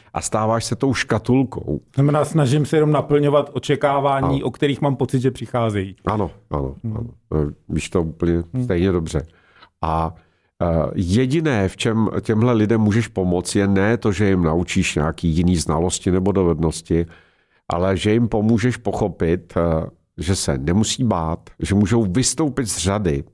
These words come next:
Speaker 1: Každý může vystoupit z řady, jako já s tím docentem. A že se v podstatě stane jenom to, že někdo se mi může smát, eh, někdo mi může sice možná vyhrožovat, ale nic víc, nic míň. Ale lidi se bojí tak strašně moc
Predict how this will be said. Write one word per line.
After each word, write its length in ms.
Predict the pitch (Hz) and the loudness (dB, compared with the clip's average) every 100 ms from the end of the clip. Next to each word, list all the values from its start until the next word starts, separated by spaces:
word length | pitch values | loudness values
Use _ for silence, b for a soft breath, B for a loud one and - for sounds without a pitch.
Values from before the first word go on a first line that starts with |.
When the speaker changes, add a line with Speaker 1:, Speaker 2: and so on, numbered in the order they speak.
| _ _ | _ _
Speaker 1:
Každý 500 | - 117 131 113 113 | -4 0 2 2 2
může 260 | 104 101 98 | 4 4 4
vystoupit 460 | 92 - 107 92 92 | 2 0 0 0 0
z 60 | |
řady, 200 | 95 95 | 2 2
jako 220 | 95 85 | 2 2
já 120 | 95 85 | 0 0
s 60 | |
tím 160 | - 101 | 0 0
docentem. 640 | 90 - 113 117 85 67 92 b b b b b b b - | 0 0 -2 0 -2 -4 -12 b b b b b b b -4
A 380 | 90 85 - - 87 | -2 -2 -4 -6 -2
že 160 | 98 | 0
se 120 | 123 - | 0 -2
v 40 | |
podstatě 500 | - 120 127 120 127 | -2 -2 -2 0 -2
stane 320 | 120 117 120 | -2 0 2
jenom 260 | 123 127 123 | 2 2 0
to, 380 | - 110 113 110 B B B | 0 2 0 -4 B B B
že 160 | 87 104 | 2 4
někdo 280 | 110 107 | 4 2
se 140 | 110 113 | 2 2
mi 100 | 110 | 4
může 260 | 110 95 | 4 2
smát, 600 | 107 - 98 123 131 - | 0 0 0 2 -2 0
eh, 40 | 101 92 92 | 2 2 2
někdo 260 | 101 95 | 2 2
mi 100 | 101 | 2
může 240 | 101 92 98 | 2 2 0
sice 320 | 95 85 98 | -2 -2 0
možná 320 | 98 82 95 | 0 0 0
vyhrožovat, 640 | 92 95 117 104 98 92 - | 2 2 2 2 2 0 -4
ale 220 | 92 98 107 | -4 0 2
nic 340 | 123 160 - | 2 0 -2
víc, 260 | 135 151 165 | -4 -4 -2
nic 240 | 160 - | -2 2
míň. 360 | 113 160 143 92 b b b b - | 2 4 2 0 b b b b -2
Ale 160 | 90 | 2
lidi 240 | 104 104 113 | 2 2 2
se 160 | - | 2
bojí 300 | 113 110 120 | 2 4 2
tak 200 | 113 113 - | 0 -2 -4
strašně 480 | - 110 - 113 | -4 -2 0 2
moc 460 | 110 127 - - | 2 2 0 -6